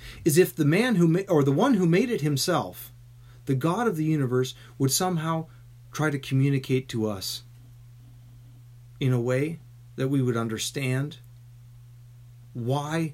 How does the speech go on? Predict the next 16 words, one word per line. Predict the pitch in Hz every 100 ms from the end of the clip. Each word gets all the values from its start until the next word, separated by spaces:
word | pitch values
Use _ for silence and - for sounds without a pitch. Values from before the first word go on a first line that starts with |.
| -
things | - 143 135 127
are | 123 117 117
the | 110
way | 110 110
they | 110
are. | 104 87 82 - - - - - - - - - - - - - -
The | 135
explanation, | 135 135 147 131 127 117 117
the |
meaning | 131 160 175 170
of | 131
life, | 127 139 110 - - - - - - - - - - - - - - - - - -
the | 123
meaning | 131 156 156
of | 127
existence. | 113 120 160 - 90 -